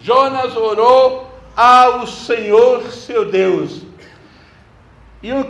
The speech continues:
versículo dois, ele diz: "Na minha angústia clamei ao Senhor."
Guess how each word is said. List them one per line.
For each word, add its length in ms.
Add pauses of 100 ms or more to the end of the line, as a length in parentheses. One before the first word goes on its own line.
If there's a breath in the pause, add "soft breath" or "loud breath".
versículo 680
dois, 500
ele 240
diz: 240
"Na 220
minha 320
angústia 1000 (280 loud breath)
clamei 800
ao 280
Senhor." 920